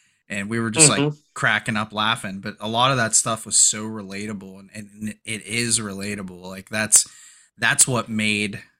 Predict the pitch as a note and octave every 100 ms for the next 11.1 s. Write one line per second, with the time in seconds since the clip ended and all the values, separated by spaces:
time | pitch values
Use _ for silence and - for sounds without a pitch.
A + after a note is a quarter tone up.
0 | _ _ _ _ _ A2 A2+ - G#2+ G2+
1 | - G#2 F#2+ - - G2 F2+ G2 D#2+ E2+
2 | - _ _ _ _ F#2+ F#2+ F#2+ G2 A#2
3 | G2 - - - _ _ - A#2 G#2+ A#2+
4 | B2 G2 A2+ A#2+ A#2 A#2 - A#2+ A2 G#2+
5 | A2 A2 G#2 - A2 G2+ G#2+ G2+ - -
6 | - _ _ _ _ _ - A#2 - -
7 | B2+ A2 A#2 G#2+ A2+ - G#2+ A2 G#2 G#2
8 | G2+ G2 G#2 - A#2 G#2+ A2+ G#2+ G#2 G#2+
9 | A2 A2 A2 A2 G#2+ - _ _ _ _
10 | - B2 G#2+ G2 - C3+ A#2 A#2 G#2+ G#2+